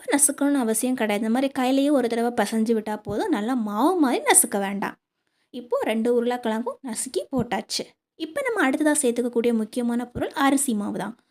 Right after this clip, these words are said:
அரிசி மாவுல அரை கப் அளவுக்கு சேர்த்துக்கலாம். டேஸ்ட்டும் ரொம்ப நல்லா இருக்கும். அதுக்காக தான் நாம இந்த அரிசி மாவை சேர்த்துக்கிறோம். இப்போ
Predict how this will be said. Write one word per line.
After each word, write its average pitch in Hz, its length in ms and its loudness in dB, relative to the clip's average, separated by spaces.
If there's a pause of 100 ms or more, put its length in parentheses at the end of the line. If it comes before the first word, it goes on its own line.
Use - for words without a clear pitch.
(280)
அரிசி 440 420 0
மாவுல 339 360 4
அரை 254 300 -2
கப் 294 240 -2
அளவுக்கு 226 380 0
சேர்த்துக்கலாம். 226 500 0 (320)
டேஸ்ட்டும் 415 480 4
ரொம்ப 262 340 2
நல்லா 240 300 4
இருக்கும். - 320 -2
அதுக்காக 254 400 -2
தான் 339 180 2
நாம 240 160 2
இந்த 220 140 2
அரிசி 220 240 0
மாவை 240 240 0
சேர்த்துக்கிறோம். 247 540 0 (180)
இப்போ 311 340 -4